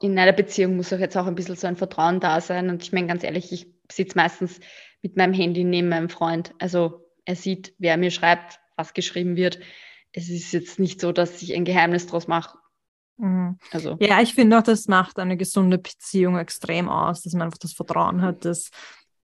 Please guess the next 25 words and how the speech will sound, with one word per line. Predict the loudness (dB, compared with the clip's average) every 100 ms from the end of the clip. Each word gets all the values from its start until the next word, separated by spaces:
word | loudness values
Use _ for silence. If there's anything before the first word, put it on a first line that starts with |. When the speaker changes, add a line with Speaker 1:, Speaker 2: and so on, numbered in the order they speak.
| _ _
Speaker 2:
man | 4 6
sich | 6 4
da | 4
gegenseitig | 4 0 0 0 0 -2
auch | -2
supportet | -4 -6 -2 0 0 0 2 2 -2 -4
und | -2 0 0 0 -2 -2 -4 -10 _ _ _ _ _ _ _ _ _ _ _
da | -4
jetzt | -2 -2
kein | 0
Speaker 1:
Ja. | 0
Speaker 2:
Drama | 0 0 0 0
macht, | 2 0 0 -6 -14
wenn | -6 -2 0
man | -2
sich | -4 -6
irgendwie, | -4 -2 -4 -4 -4
wenn | 0
man | 2 2
Dinge | 2 2
nachgeht, | 2 -2 -4 -6
die | -4
man | -4
gerne | -6 -6
macht. | -6 -8 -12